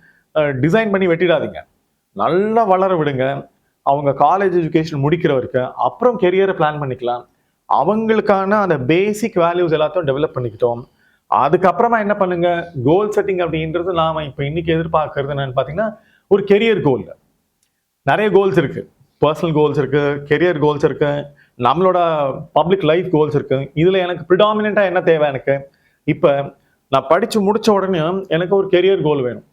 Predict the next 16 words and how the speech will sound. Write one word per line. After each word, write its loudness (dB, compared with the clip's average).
கெரியர் 2
கோல் 2
பேஸ் 0
பண்ணி 0
தான் -2
என்னோட 2
லைஃப் 2
கோல்ஸ் 4
எல்லாம் 2
நான் 0
டிட்டர்மைன் 0
பண்ண -4
முடியும். -16
ஒரு 2
கிளர்க்கா 4
இருந்துகிட்டு 0